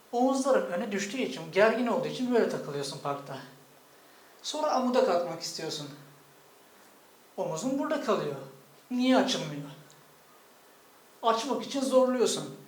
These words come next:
Gidip bu açıda amut şınav deniyorsun. Bu açıda amuda kalkmaya çalışıyorsun, olmuyor. Neden güzel yapamıyorum? Neden iyi performans sergileyemiyorum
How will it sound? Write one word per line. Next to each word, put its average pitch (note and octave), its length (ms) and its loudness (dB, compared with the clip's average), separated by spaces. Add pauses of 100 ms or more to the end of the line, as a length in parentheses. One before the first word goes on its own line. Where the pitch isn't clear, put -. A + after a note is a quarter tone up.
(280)
Gidip A3 300 -4
bu C#4+ 140 2
açıda G#3 540 2
amut A#3 280 -2
şınav A3+ 300 -2
deniyorsun. D#3+ 420 -8 (840)
Bu A3 140 10
açıda A3 220 2
amuda G#3 260 0
kalkmaya G3+ 280 0
çalışıyorsun, E3+ 580 -4
olmuyor. E3+ 380 0 (640)
Neden C#4 420 2
güzel E3+ 280 -2
yapamıyorum? D3+ 720 -6 (360)
Neden C#4 420 0
iyi G3 180 -2
performans E3 480 -4
sergileyemiyorum F#3+ 800 0